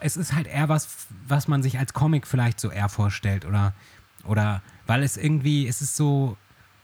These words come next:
es ist schräg. <laughs> Das ist einfach genau das richtige Wort. Aber über Moonwalker machen wir trotzdem übrigens noch eine Folge. Ähm, hoffentlich die nächste Folge geht um Moonwalker, äh, in zwei Wochen.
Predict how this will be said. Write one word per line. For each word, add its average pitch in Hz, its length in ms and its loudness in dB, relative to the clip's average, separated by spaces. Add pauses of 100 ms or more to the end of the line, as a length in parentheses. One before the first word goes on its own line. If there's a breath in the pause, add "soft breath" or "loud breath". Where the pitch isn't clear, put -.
(380)
es - 160 -8
ist - 460 -8 (420)
schräg. - 540 0 (340)
<laughs> - 400 0
Das 110 100 0 (120)
ist 101 60 -4
einfach 127 260 2
genau 123 180 4
das 131 120 2
richtige 120 340 0
Wort. 101 260 0 (560 loud breath)
Aber 131 160 2
über 156 160 4
Moonwalker 170 440 4
machen 165 220 2
wir 151 100 2
trotzdem 160 340 0
übrigens 139 280 2
noch 135 100 2
eine 131 120 2
Folge. 123 560 2 (140)
Ähm, 110 440 2 (100)
hoffentlich 143 380 2
die 143 100 0
nächste 139 280 2
Folge 135 320 2
geht 127 240 -2 (100)
um 120 320 0
Moonwalker, 120 600 2 (800 loud breath)
äh, 104 380 2
in 101 120 2
zwei 101 240 0
Wochen. 139 220 0